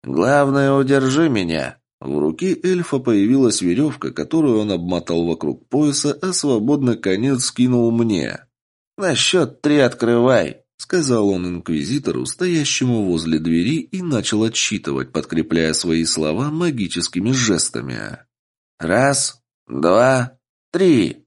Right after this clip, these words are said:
произнес Альнартар, и подчиненный Дрейка резко открыл дверь.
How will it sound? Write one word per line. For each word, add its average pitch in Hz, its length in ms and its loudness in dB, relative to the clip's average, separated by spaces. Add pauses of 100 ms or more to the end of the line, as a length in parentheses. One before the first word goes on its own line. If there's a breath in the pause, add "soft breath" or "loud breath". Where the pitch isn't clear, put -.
произнес 85 720 0
Альнартар, 82 800 -2
и 208 180 -6
подчиненный 92 840 -2
Дрейка 156 520 0
резко 165 440 -2
открыл 101 400 -2
дверь. 87 640 -2